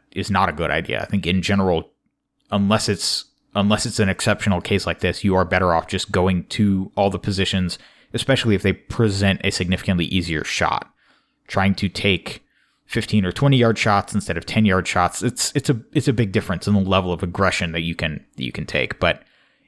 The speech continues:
in this particular case, I, I honestly, I think there, there are probably a couple viable ways to go at this stage plan, but to me, this one, I liked it because of that, that sort of bias. And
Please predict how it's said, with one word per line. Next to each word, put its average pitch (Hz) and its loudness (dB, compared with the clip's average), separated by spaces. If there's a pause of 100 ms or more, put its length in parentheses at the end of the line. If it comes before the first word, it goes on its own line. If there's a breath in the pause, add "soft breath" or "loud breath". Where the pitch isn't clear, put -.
in 110 4
this 113 2
particular 101 0
case, - 0 (800)
I, - -8
I 117 0 (320)
honestly, 123 0
I 87 -2
think 98 -4
there, 95 2 (140)
there 98 4
are 87 0
probably 104 -2
a 80 -2
couple 92 0
viable 85 0
ways 82 0
to 92 -4
go 90 2
at 82 -4
this - -2
stage 90 -2
plan, 80 -4
but 82 -2 (360 soft breath)
to 98 -2
me, 98 4 (580)
this - 0
one, 92 0 (300)
I 92 0
liked 90 0
it 131 0
because 92 -6
of 85 -4
that, 82 -2
that 92 -2
sort 90 0
of 85 -4
bias. 85 0
And 87 -2